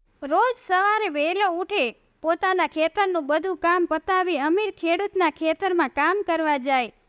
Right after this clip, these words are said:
એક દિવસ ગરીબ ખેડૂતની પત્ની કામ કરી રહી હતી, ત્યારે એની આગળ પાછળ એનો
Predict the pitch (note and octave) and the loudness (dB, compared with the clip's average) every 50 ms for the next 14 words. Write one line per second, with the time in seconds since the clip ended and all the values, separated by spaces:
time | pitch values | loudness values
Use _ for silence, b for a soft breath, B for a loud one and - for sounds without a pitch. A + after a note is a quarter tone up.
0 | _ _ _ - F#4+ A4 A#4+ A#4 - E4+ F#4+ G#4 G#4+ A4 G#4+ G#4+ - D4 D#4 D#4+ | _ _ _ -4 -2 0 0 0 -2 -2 -2 -2 0 -2 -4 -4 -4 -2 0 0
1 | G4 G#4+ G#4+ - - E4+ E4 E4 F#4 G4+ G4 - G4 F4+ C4+ - D4+ D#4+ D#4+ - | 0 0 -2 -4 -2 0 0 0 0 -2 -4 -2 -4 -4 -2 0 0 -2 -2 -2
2 | G4 F#4+ - - D4 D4 D#4 F4+ G4 F#4+ - E4+ E4 E4 E4+ E4 D#4+ D4+ D4+ C#4+ | -4 -4 -2 0 0 2 2 2 0 0 0 0 0 0 0 0 0 0 2 0
3 | C4+ C4+ B3 - D4 B3+ A3+ G#3 - _ _ _ _ _ _ - E4+ F4+ F#4 F#4 | 0 -2 -4 -4 -6 -6 -8 -8 -12 _ _ _ _ _ _ -2 0 2 2 2
4 | F4+ E4 D4+ D4 D#4+ F4 F#4 F4 D#4 C#4+ C#4 D#4 - G4+ G4+ G4 - D#4+ D#4+ D#4 | 2 2 2 2 0 0 0 2 2 2 0 0 0 -2 -2 0 0 0 0 0
5 | - F4 D#4+ - - C#4+ E4 F#4 G#4 A4+ | -2 -4 -4 -4 -4 -2 -2 -2 -2 -2